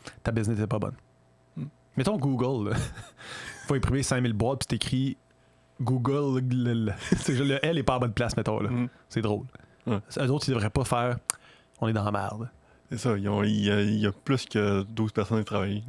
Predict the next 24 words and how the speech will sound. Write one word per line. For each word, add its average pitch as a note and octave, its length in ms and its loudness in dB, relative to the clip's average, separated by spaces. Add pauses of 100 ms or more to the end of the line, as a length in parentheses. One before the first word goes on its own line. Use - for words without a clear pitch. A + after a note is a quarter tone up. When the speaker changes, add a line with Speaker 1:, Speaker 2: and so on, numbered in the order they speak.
Speaker 2:
ici, G#2+ 240 -10 (120)
là. - 60 -6 (280)
Speaker 1:
C'est A#2 80 -2
ça. G2+ 240 -2 (220)
Puis C3+ 80 0
ils C3 180 0
vont, C#3 200 2
ils C3+ 260 2
vont D3 140 2
avoir D#3+ 220 2
des B2 160 2
erreurs A#2+ 220 2
comme G#2 140 -2
ça. C3+ 160 0
Il A2+ 60 0
y A2 40 0
a G#2 40 -2
quelqu'un C3 180 0
qui D#3 60 0
va A2+ 100 0
commander G#2+ 300 2
quelque - 160 -2
chose A#2+ 160 0
avec G#2+ 160 -2